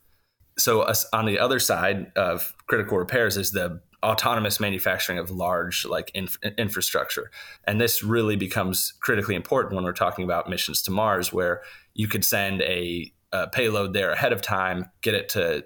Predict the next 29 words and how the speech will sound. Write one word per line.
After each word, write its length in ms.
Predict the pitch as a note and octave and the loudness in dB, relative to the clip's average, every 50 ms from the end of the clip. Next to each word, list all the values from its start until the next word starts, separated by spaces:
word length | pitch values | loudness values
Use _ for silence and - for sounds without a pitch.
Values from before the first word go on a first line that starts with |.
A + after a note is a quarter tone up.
| - F#2+ | -6 -6
begin 280 | F#2+ F2+ F#2+ F#2+ F2 | -4 -2 -2 -2 0
setting 360 | - - - A2+ G2+ G2+ G2 | 0 0 2 2 2 0 0
up 220 | G2 G2 F#2 - E2+ | -2 -2 -2 -4 -4
and, 140 | E2 F2 - - | -6 -6 -4 -6
and 220 | F#2 F2 F2 F#2 | -6 -6 -4 -4
manufacturing 680 | F#2+ F#2+ F2+ F2+ - G2 F#2 F2+ - - F#2+ F#2 F2 D#2+ - | -4 -4 -4 -2 -2 -2 -2 -2 -2 -2 -2 -2 -2 -4 -4
a 80 | F2+ F2+ | -2 -2
lar-, 240 | F2 F#2 F2+ F2+ - | 0 0 0 -2 -2
uh, 140 | F#2 F2 E2 | -2 -2 -2
like, 140 | F2 - | -2 -4
a 40 | - | -2
habitat 560 | - A#2+ A2+ G2+ F#2 F#2 - - F2+ D#2 - | -2 -2 0 0 -2 -2 -2 -2 -2 -2 -2
structure 500 | - - - F#2+ - - - - E2+ D#2 | -2 0 0 -2 -2 -2 -2 -2 0 0
or 120 | D#2 - - | -2 0 0
outfitting 400 | G#2 F#2 - - - F2 F2+ F2+ | -2 -2 -2 -2 -2 -2 -2 -2
a 80 | F2 | -2
habitat 420 | F#2+ F#2 D#2 - - - F#2 D2+ - | -4 -4 -4 -6 -4 -4 -2 -2 -2
structure. 520 | - - F#2 E2+ - - - E2+ E2+ - - - - - - _ _ _ | -2 -2 -2 -2 -2 -2 -4 -4 -4 -6 -10 -18 -20 -20 -20 _ _ _
And 100 | A2+ A2 | -2 0
then 80 | A2 G#2 | 0 0
at, 220 | G2 F#2 - - | 0 -2 -2 -4
at 100 | F#2 - | -6 -4
the 60 | - | -2
same 240 | - - G#2+ F#2+ F2+ | 0 0 0 -2 -2
time, 240 | - B2+ B2+ A#2+ F#2+ | -2 -2 0 0 -2
you 80 | E2+ E2+ | -2 -2
could 140 | - F#2 | -2 -2
also 320 | F2 F2+ F2+ - - G2 F2 | 0 0 0 0 0 -2 -2
be, 340 | F#2 F#2+ F2+ F2 F2 F2 | -2 -2 -2 -4 -4 -6